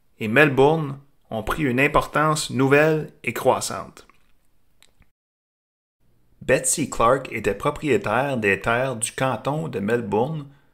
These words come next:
sur lesquelles la S L et A R devaient passer. La vente des terres de Clark à la S L et A R en mille huit cent quarante-huit a été la clé du développement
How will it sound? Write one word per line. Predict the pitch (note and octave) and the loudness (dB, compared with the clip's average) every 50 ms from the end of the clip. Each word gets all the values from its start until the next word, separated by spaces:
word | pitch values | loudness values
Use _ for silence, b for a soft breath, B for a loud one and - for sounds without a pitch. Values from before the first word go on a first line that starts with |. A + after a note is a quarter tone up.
| b b b | b b b
sur | - - - C3+ C3 C3 | -10 -6 -4 -4 -2 0
lesquelles | A#2+ G#2+ G2+ - C3 C3 D3+ D#3 D#3 D#3+ D#3 - A#2+ A2+ | 0 -2 0 0 2 2 2 2 0 -2 -4 -6 -4 -2
la | G#2 G#2 G#2 - - - | -2 -2 -2 -6 -6 -4
S | - C3+ C3+ - - | -2 -2 -2 -2 0
L | - B2+ C3 C#3+ D3 D3 C#3 - - - - | 4 4 6 6 4 2 -2 -6 -8 -10 -8
et | G#2 G2+ - - | -8 -8 -6 -4
A | A#2 A#2+ - - A#2 B2 C3 C3+ C#3 C#3 | -4 -4 -4 -2 -2 -2 -2 -2 -2 -4
R | B2 - - - | -8 -10 -12 -8
devaient | A2+ A2+ A2+ A2+ C3+ C3+ | 0 0 2 2 2 0
passer. | C3+ A#2+ G#2+ G#2 - - - - - - - _ _ _ _ _ _ _ _ _ _ _ _ _ _ _ _ _ _ _ _ _ _ _ | 0 0 0 -2 -2 -6 -10 -14 -16 -20 -20 _ _ _ _ _ _ _ _ _ _ _ _ _ _ _ _ _ _ _ _ _ _ _
La | A2 G#2+ G2 - | -4 -2 -2 2
vente | A2 A#2+ C#3 E3 F3 E3 C3+ | 4 4 4 4 2 -2 -2
des | A#2 A2+ G#2 G2 - | 0 0 0 2 2
terres | C3 B2 C3 C#3+ D3 D3 C#3+ - - | 4 4 4 4 2 -2 -6 -6 -6
de | G2 F#2+ | -6 -6
Clark | - - - B2+ B2 C3+ C#3+ C#3 C#3 - - - - - - | -8 -4 2 2 4 4 2 0 -6 -12 -16 -18 -20 -20 -16
à | - G#2+ A2+ | -10 -8 -4
la | G2+ G2+ G2+ G#2 - | -4 -4 -4 -4 -2
S | B2 B2 B2 B2 - - - | -2 0 0 0 -2 -2 0
L | C3+ B2+ C3+ C3+ C3 B2+ - - - | 4 4 4 4 2 -2 -6 -10 -10
et | A2+ A2 - - | -10 -10 -8 -6
A | A2+ A2 - - A#2 A#2+ B2+ B2+ B2+ B2 | -6 -6 -6 -2 -2 0 0 0 0 -4
R | A#2 - - - _ _ | -6 -10 -14 -18 _ _
en | - G#2+ G2+ | -8 -6 -4
mille | G#2 B2 C3 C3 A#2+ | -2 -4 -4 -4 -4
huit | A2+ G#2 | -4 -4
cent | - - C3+ B2+ | -4 -4 -6 -8
quarante-huit | A#2+ - - A#2 A2 G#2 F#2+ F2+ - - - C#3 D3+ C#3 b b b b b b b b b b b | -4 -4 -2 -2 -2 -4 -6 -6 -8 -6 -4 -6 -6 -6 b b b b b b b b b b b
a | - A#2 A2+ | -6 -4 -2
été | A2 G#2 G2+ - B2 C#3+ D3+ | -2 -2 -2 -2 -2 -2 0
la | G#2+ G#2 G2 | 2 0 0
clé | F#2+ - - C3+ C#3+ D3+ D#3 C#3 | 0 -2 -4 -2 -2 -2 -4 -6
du | B2 - - - | -8 -12 -14 -6
développement | A2 A#2+ C3 B2+ B2 A2+ G#2 - - A#2+ A#2 C3 C#3 | -2 0 0 2 2 0 0 0 -4 -6 -6 -6 -6